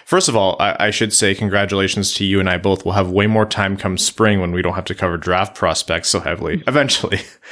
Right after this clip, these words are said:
Speaker 1: But i-, this team is now entering that weird, uh, gray area where it's like, okay, you're still in the rebuild, but are you trying to sell every trade deadline? And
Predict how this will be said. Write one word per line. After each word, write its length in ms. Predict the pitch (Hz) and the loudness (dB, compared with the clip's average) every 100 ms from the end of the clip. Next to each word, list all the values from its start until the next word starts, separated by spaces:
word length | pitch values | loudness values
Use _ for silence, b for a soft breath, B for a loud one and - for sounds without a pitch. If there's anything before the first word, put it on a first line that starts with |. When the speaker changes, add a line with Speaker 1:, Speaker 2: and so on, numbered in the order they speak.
| B B B | B B B
Speaker 1:
But 320 | 127 123 - - | 0 2 0 -2
i-, 100 | 117 - | -2 2
this 180 | 151 | 2
team 220 | - 180 160 | 2 2 2
is 80 | |
now 380 | 127 123 123 123 | 2 2 4 4
entering 580 | 117 85 - 117 107 117 | 2 -2 -2 -4 -2 -2
that 180 | 107 92 | 0 -2
weird, 600 | 101 113 110 107 101 85 - | 0 2 4 4 2 -4 -4
uh, 280 | 98 98 92 | 0 2 0
gray 340 | 92 107 107 | 0 4 4
area 340 | 98 95 90 90 | 4 4 2 0
where 160 | 92 | 0
it's 180 | 87 - | 0 -2
like, 240 | 92 95 - | -2 -4 -4
okay, 340 | 147 123 120 | 0 2 2
you're 180 | 120 131 | 2 0
still 280 | - 151 139 | -2 -2 0
in 80 | 120 | 0
the 80 | |
rebuild, 560 | 107 127 123 95 90 87 | 0 2 2 2 0 -2
but 100 | - | 0
are 120 | 95 | 0
you 180 | 104 104 | 2 -2
trying 220 | - 101 | -2 -2
to 40 | 101 | 2
sell 500 | - 104 98 92 80 | 2 2 2 2 -2
every 220 | 87 - | -4 -6
trade 300 | - 82 85 | -2 -2 0
deadline? 480 | 80 87 80 85 85 | -2 0 0 0 -2
And 180 | 82 | -6